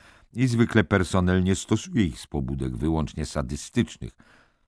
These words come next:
Pewna liczba pacjentów uznanych za nieuleczalnie chorych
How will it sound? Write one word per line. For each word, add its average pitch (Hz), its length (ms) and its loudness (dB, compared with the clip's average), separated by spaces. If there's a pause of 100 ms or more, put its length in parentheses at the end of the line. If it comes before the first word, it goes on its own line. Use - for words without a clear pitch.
(240)
Pewna 143 260 4
liczba 104 340 4
pacjentów 76 560 -2
uznanych 67 400 -2
za 71 140 -2
nieuleczalnie 71 880 0
chorych 73 560 -6